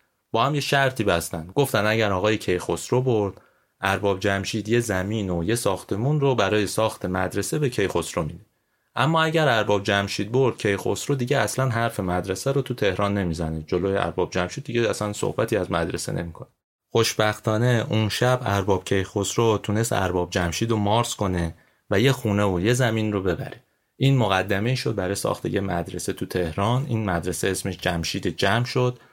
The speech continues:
مدرسه مشهوریه، اولین مدرسه زرتشتی‌ها تو تهران.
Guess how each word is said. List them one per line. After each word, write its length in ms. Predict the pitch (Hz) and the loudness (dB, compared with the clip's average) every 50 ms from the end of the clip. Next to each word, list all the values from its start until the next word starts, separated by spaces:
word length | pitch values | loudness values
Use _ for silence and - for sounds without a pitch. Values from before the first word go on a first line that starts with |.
| _ _ _ _ _ | _ _ _ _ _
مدرسه 380 | - 98 95 90 92 87 - 120 | -4 -4 -2 -2 -4 -2 -2 -2
مشهوریه، 680 | 120 104 98 98 92 - - 104 101 92 90 85 80 | 0 0 0 0 -2 -2 0 0 0 2 2 0 0
اولین 440 | 80 87 85 92 87 90 87 85 85 | 0 -2 -2 -2 -2 -2 -2 -2 -2
مدرسه 540 | 87 87 - - - 87 - - 104 98 90 | -4 -4 -6 -6 -8 -6 -2 -2 0 -2 0
زرتشتی‌ها 680 | 82 95 85 85 82 - - 85 - - - 110 123 | 0 0 0 0 -2 -2 -6 -8 -6 -4 -2 -2 -2
تو 140 | 123 - 120 | -2 -4 -4
تهران. 440 | - 101 92 85 82 90 85 78 | -2 -2 -2 -2 -2 -2 -4 -4